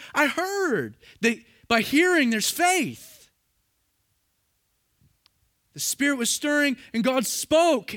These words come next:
and I received it, and my life filled with his light. Jesus entered my heart.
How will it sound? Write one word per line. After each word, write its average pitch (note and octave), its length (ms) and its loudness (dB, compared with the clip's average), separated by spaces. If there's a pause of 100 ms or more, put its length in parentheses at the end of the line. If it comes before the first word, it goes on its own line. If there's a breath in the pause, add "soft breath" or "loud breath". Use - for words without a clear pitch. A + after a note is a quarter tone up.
(120)
and D4+ 120 4
I D4 100 2
received D#4+ 720 0
it, A3 140 -2 (160 loud breath)
and C#4 140 2
my C#4+ 120 2
life D4+ 480 2
filled E4 960 -2 (540)
with B3+ 100 -2
his B3 200 0
light. A#3+ 640 -4 (1800)
Jesus D4 520 2
entered D4+ 280 0
my B3+ 160 2
heart. B3 480 0